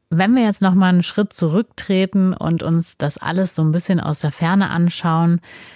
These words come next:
dann gucken wir mal, wie wir das Ganze jetzt irgendwie zusammenfassen können. Das Gute ist, wir sind schon mal alle nicht verrückt. Das, finde ich, ist schon mal immer ein guter Satz, ähm,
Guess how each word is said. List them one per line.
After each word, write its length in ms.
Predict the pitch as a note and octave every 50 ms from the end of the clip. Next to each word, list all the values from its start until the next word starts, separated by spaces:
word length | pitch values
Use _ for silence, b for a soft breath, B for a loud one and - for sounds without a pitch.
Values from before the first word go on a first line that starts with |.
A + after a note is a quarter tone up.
| B B B
dann 160 | - E3 D3+
gucken 240 | - - F3+ - F#3+
wir 80 | F3 E3
mal, 240 | D#3+ D#3 D#3 D3+
wie 120 | D3 D#3+ D#3+
wir 80 | E3
das 180 | D#3 D3 - -
Ganze 340 | - D3+ D#3 D#3 - - D3+
jetzt 280 | D3 C#3+ C#3+ - -
irgendwie 680 | - - D#3 D#3 D3+ D3 D3 D#3+ D3 C#3 C3+ C#3 C#3 D3 - -
zusammenfassen 840 | - - E3 D3+ F3 E3+ G3 G3+ F3 - - - D3 - - E3 D3
können. 420 | - - - C3+ C3+ D#3 A3 C4+ - B B B B B B B B B B
Das 240 | - F#3+ F3+ - -
Gute 380 | - B3 C#4 E4 F4 - F#3 D3+
ist, 580 | - - - C3+ F3 B3 D4 - - - - -
wir 220 | F#3 F#3 F#3+ F#3+
sind 280 | F3 G#3 A3+ B3 - - -
schon 220 | - - - G#3
mal 140 | G3+ G3 F3
alle 220 | - F3 F#3 G3 F#3
nicht 220 | F3+ F#3 - -
verrückt. 580 | - F#3 E3 B2+ B2+ B2+ - - - - - - -
Das, 200 | G3 G#3 - -
finde 220 | - A3 G#3+ G#3+
ich, 120 | G3+ - -
ist 220 | F#3+ - - -
schon 140 | - G3 F#3+
mal 280 | F#3 F3+ F3 F3 E3+ -
immer 280 | - A3 A3+ A3+ A3 F#3+
ein 120 | E3+ F3+
guter 320 | E3 F#3 G#3 - G3+ F3 D#3
Satz, 480 | D#3+ G3 C4 - - - - - - -
ähm, 400 | - F#3+ G3 G3 G3 G3 G3+